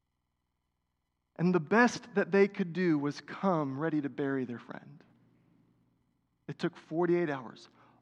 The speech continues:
All the miracles, all the time spent, all the relationship buried in the tomb. They came with spices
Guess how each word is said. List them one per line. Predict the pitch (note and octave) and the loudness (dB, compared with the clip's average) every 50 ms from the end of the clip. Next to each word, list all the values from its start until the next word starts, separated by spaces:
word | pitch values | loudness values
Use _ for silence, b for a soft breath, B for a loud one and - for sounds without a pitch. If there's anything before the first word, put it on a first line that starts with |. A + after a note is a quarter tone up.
| b b | b b
All | - D3 F3 G#3 A3+ | 6 8 10 10 10
the | A#3 A3 | 10 8
miracles, | G3+ G3 F#3+ F#3+ F#3 F#3 G3 F#3+ F3+ F#3 F#3 - - - - - _ b b b b b b b b | 8 8 6 4 2 0 -4 -6 -6 -6 -10 -14 -18 -20 -20 -20 _ b b b b b b b b
all | - F#3 G#3 A3 A3+ | 6 8 10 10 10
the | A3 A3 | 8 6
time | A3 - F3+ E3+ E3 D#3+ | 2 2 0 0 0 0
spent, | D3+ - - - E3+ E3 E3 D#3 - - - - _ _ b b b b b b b - | -2 -6 -8 -6 -4 -4 -4 -6 -10 -14 -20 -20 _ _ b b b b b b b 6
all | F3 G3+ A3+ A#3+ A#3+ | 10 10 12 12 12
the | A#3 A#3+ | 12 12
relationship | A3+ A3 G#3 F#3+ F3+ F3 D#3 - - E3+ C#3+ - - - E3+ D3 C#3+ C#3+ - - - b b b b b b b b - _ _ - | 10 10 8 8 6 4 2 0 -4 -6 -6 -6 -6 -4 -4 -2 -4 -4 -6 -10 -20 b b b b b b b b -20 _ _ 4
buried | - F#3 F#3+ G3 G3 F#3+ F#3 F3 | 8 10 10 12 12 10 10 8
in | F3+ E3+ | 6 4
the | D#3+ D3 | 2 0
tomb. | - - - B2 A2+ G#2+ F#2+ - _ _ _ _ _ _ _ _ _ _ _ _ _ _ _ _ _ _ _ _ _ _ _ _ _ _ _ _ _ _ _ _ _ _ _ _ _ _ _ _ _ _ _ _ _ _ _ _ _ _ | -2 -4 -8 -6 -6 -8 -12 -18 _ _ _ _ _ _ _ _ _ _ _ _ _ _ _ _ _ _ _ _ _ _ _ _ _ _ _ _ _ _ _ _ _ _ _ _ _ _ _ _ _ _ _ _ _ _ _ _ _ _
They | - D3+ D3 | -4 -4 -4
came | - - - - F#3 F#3+ F#3+ F#3+ F3+ D#3 D3+ C#3+ B2 A#2+ B2 | -4 -4 -8 -2 2 2 4 4 4 2 0 -2 -4 -6 -6
with | B2 C#3 C#3+ - | -6 -6 -6 -6
spices | - - - - D3+ D#3 D#3+ D#3 C#3+ - - D#3+ C3+ A2+ A2+ G#2 - - - - | -8 -14 -6 -2 0 2 2 0 -2 -4 -6 -8 -6 -6 -8 -10 -14 -16 -20 -20